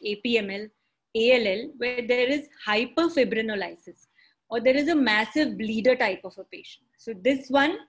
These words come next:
we have to be vigilant for when we are dealing with, so that we know which ca-,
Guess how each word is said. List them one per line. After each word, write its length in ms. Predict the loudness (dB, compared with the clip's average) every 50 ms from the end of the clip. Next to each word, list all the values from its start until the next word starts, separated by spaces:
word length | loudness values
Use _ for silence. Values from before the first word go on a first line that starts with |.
| _ _ _ _ _ _ -6
we 80 | -4 -2
have 180 | -2 -2 -2 -2
to 60 | 0
be 140 | 2 2 2
vigilant 540 | 2 0 -2 -2 -2 0 0 0 0 0
for 320 | -2 -4 -4 -4 -6 -8 -12 _ _ _ -12
when 200 | -8 -8 -6 -2
we 80 | -2 -2
are 80 | -2
dealing 400 | -2 -4 -6 -4 -4 -6 -6 -4
with, 240 | -4 -4 -6 -6 -10 _ _ _ _ _ _ _ _ _ _ _
so 140 | -6 -4 -2
that 180 | 0 0 -2 -2 -4
we 120 | -4 -2
know 160 | 0 0 0
which 400 | 0 -2 -4 -6 -6 -8 -10 -12 _ _ _ _ -4
ca-, 160 | -2 -2 -2